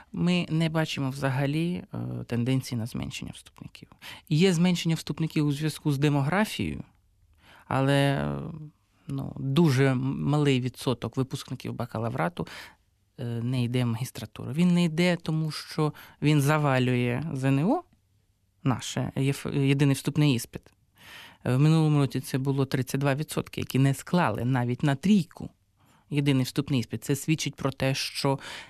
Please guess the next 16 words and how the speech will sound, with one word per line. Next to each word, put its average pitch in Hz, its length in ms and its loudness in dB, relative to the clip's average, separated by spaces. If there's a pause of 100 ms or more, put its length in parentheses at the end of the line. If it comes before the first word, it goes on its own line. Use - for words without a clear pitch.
(120)
неякісна 143 640 4
підготовка 139 560 -2
на 135 100 2
бакалаврських 131 640 -2
програмах. 156 720 -2
Кожен 151 420 4 (140)
шостий - 640 -2 (500)
з-, 151 120 0
е, 143 520 2
власник 131 680 -2
червоного 143 560 2
диплому, 127 500 0
диплома 151 420 2
з 139 80 0
відзнакою, 139 640 2
не 170 380 6